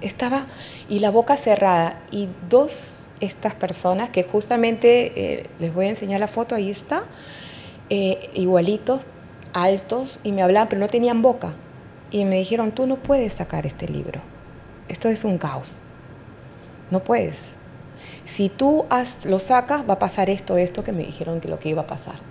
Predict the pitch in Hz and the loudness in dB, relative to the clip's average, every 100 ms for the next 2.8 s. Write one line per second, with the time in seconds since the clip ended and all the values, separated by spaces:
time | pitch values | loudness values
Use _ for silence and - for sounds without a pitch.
0 | - - - - - - 196 185 - 208 | -20 -20 -20 -20 -12 -2 2 2 2 0
1 | 220 247 320 - - - 196 202 208 220 | 2 2 0 -6 -2 2 4 2 0 4
2 | 185 190 190 185 180 - 135 - | 6 6 4 -2 -8 -6 -6 -8